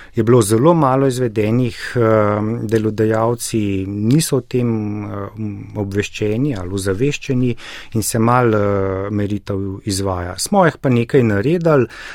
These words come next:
ozaveščeni delodajalci so šli mnogokrat tudi v sanacije. Tako da mi upogubljamo delavce, da naj opozorijo svoje šefe, naj opozorijo delodajalce, da bi na delovnih mestih v kleteh, če imajo delovna mesta v kleteh ali v pritličjih,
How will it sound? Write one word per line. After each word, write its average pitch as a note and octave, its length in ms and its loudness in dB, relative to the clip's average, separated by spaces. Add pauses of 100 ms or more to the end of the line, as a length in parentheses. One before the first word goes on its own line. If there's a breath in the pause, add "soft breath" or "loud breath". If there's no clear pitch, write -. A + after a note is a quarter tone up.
(120)
ozaveščeni B2 680 2
delodajalci A2+ 760 -2
so - 180 -6
šli - 240 -4
mnogokrat A2 560 0
tudi G#2 240 -4
v G2+ 120 -2
sanacije. G2 760 -6 (320 loud breath)
Tako - 160 -4
da B2+ 120 4
mi C#3+ 140 8
upogubljamo C#3+ 840 4
delavce, B2 640 2
da A#2 140 0
naj A#2+ 180 2
opozorijo A2 1080 2
svoje A2 400 -2
šefe, D3 440 -4
naj A2+ 200 -2
opozorijo A2+ 580 -2
delodajalce, G#2+ 840 -2 (360 loud breath)
da A2 80 -4
bi G#2+ 120 2
na A2+ 120 4
delovnih A#2+ 520 0
mestih A2 420 -8
v A2+ 80 2
kleteh, C#3 540 -4 (240)
če - 120 -8
imajo A2+ 240 -4
delovna C3+ 320 -2
mesta B2 240 -8
v A#2+ 40 -6
kleteh A#2+ 420 -6
ali C#3+ 240 2
v C#3+ 120 4
pritličjih, - 640 -6